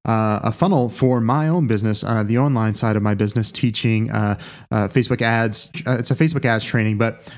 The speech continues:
I'll talk more about that later. But I, I, I, you know, I have a lot of things that I wanna get moving, and I realized that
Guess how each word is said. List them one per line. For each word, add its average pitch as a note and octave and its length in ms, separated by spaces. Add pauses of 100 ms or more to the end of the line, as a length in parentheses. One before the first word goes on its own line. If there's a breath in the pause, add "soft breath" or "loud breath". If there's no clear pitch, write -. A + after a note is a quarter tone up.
(100)
I'll C3+ 60
talk E3 160
more C#3 100
about A#2 180
that A2+ 140
later. A2 320
But A#2 160
I, A#2 140 (100)
I, A2+ 300
I, A#2+ 40
you B2 80
know, A#2 120
I A2 60
have B2 160
a B2 60
lot B2+ 220
of D3 100
things C3+ 400
that A#2 140
I - 20
wanna C3 160
get B2 140
moving, A#2 520
and A2+ 300
I G#2+ 80
realized A#2 540
that A2+ 240